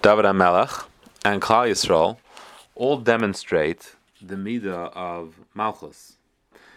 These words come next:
They are referred to as Katan, small, in the Torah.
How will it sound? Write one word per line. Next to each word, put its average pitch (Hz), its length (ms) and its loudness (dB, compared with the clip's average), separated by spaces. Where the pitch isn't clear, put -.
They 110 480 2
are 98 280 0
referred 101 500 -4
to 92 400 -8
as 82 280 -10
Katan, - 480 -10
small, 73 640 -10
in 92 180 -12
the 85 60 -10
Torah. 78 400 -10